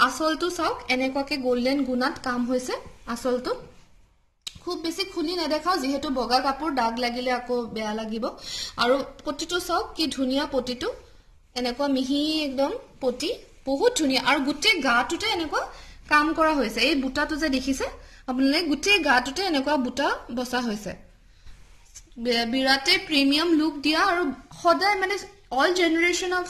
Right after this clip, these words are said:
আহ, পিপলে, মানে, পিন্ধিব পাৰে। তো এইযোৰ হ'ল, এইখন হ'ল চাদৰ। তাৰপিছত মই দেখাওঁ এতিয়া, আহ, মেখেলাখন।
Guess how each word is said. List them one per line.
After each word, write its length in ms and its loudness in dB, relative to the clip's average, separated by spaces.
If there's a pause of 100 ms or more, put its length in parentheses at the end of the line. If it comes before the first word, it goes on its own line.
(100)
আহ, 140 0
পিপলে, 440 -2
মানে, 160 -2
পিন্ধিব 320 -2 (140)
পাৰে। 160 -8 (640)
তো 80 -8 (160)
এইযোৰ 400 -2
হ'ল, 160 -2 (100)
এইখন 340 -2
হ'ল 100 -2
চাদৰ। 400 -2 (680)
তাৰপিছত 440 2
মই 180 -2
দেখাওঁ 400 -2
এতিয়া, 320 -2
আহ, 360 0
মেখেলাখন। 600 -4